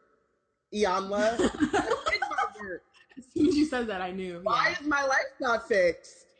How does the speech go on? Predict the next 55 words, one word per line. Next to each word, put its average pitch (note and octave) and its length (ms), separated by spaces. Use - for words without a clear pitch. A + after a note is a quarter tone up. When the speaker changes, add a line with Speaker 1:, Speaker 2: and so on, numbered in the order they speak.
Speaker 2:
But F4+ 200
Speaker 1:
And F#4 80
Speaker 2:
it G#4+ 80
just, C#4 160
Speaker 1:
then G#3+ 80
Speaker 2:
it F#4+ 120
takes G#4+ 240
Speaker 1:
they're A#3+ 180
Speaker 2:
time. - 20
Speaker 1:
like, G3+ 100
and A3 100
they're A#3 140
like, A#3 220
"Well, B3 200
'cause A#3+ 240
you, B3 220
you A#3+ 140
did A#3 180
one A3+ 260
part A3 240
of B3+ 120
the F#3+ 60
work F#3 280
and F#3 80
now G3 80
you A3 160
have F4 100
to - 60
Speaker 2:
Yeah. - 60
Speaker 1:
keep G3+ 60
doing A3 120
it." - 340
And - 0
I'm G#3 60
Speaker 2:
You - 20
Speaker 1:
like, A3 140
Speaker 2:
did C#4 100
Speaker 1:
"No." G4+ 200
Speaker 2:
one C4+ 240
day C4+ 220
of A3 140
the G3+ 120
work F3 420
or G#3+ 200
one A#3+ 420
night A3+ 280
or F3+ 100
whatever. E3+ 360
Speaker 1:
It's A#3+ 180
the D4 60
same - 240
thing, D#4 80
like, D4+ 140
whenever C#4+ 300
I, C#4 140